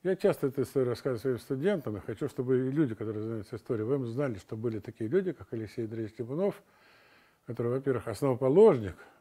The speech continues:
учитель первых программистов, Ершова, Потосина, он не только Ершова учил, э, Любимский, это все ученики Липунова,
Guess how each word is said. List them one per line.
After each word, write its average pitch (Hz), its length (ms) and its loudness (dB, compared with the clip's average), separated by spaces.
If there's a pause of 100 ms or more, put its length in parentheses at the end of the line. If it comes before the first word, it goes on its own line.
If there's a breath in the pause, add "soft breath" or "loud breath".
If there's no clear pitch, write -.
(140 loud breath)
учитель 127 440 -4
первых 131 340 4 (160)
программистов, 117 580 -2 (520 loud breath)
Ершова, 180 440 4
Потосина, 151 560 0
он 139 80 0
не 151 100 0
только 143 240 0
Ершова 104 360 -4
учил, 87 300 -10 (760 soft breath)
э, 110 340 -2
Любимский, 131 640 2
это 123 300 0
все - 180 2
ученики 131 460 -6
Липунова, 113 680 -6